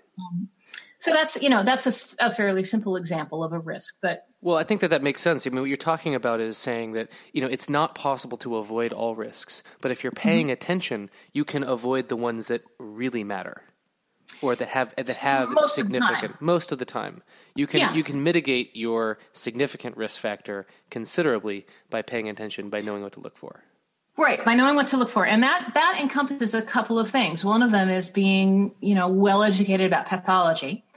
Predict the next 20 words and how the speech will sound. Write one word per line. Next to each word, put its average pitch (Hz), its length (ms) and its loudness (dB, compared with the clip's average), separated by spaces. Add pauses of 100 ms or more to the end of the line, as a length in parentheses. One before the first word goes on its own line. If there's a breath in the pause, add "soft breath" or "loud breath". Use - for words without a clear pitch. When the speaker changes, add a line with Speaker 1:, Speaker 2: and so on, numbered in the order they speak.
(460 loud breath)
Speaker 1:
Um, 196 220 4
and 202 160 4
another 226 340 4
is 196 240 0
being 190 520 2
well 202 260 6
educated 185 540 2
about 165 260 0
client 165 320 0
endangerment 190 640 2
sites. - 520 -8 (500 soft breath)
And, 196 420 2
um, 196 400 4 (240)
I, 90 380 0
I'm 311 100 4
always 381 360 4
a 240 40 4
little 208 220 4
bit 190 400 2 (800 loud breath)
frustrated. 208 760 2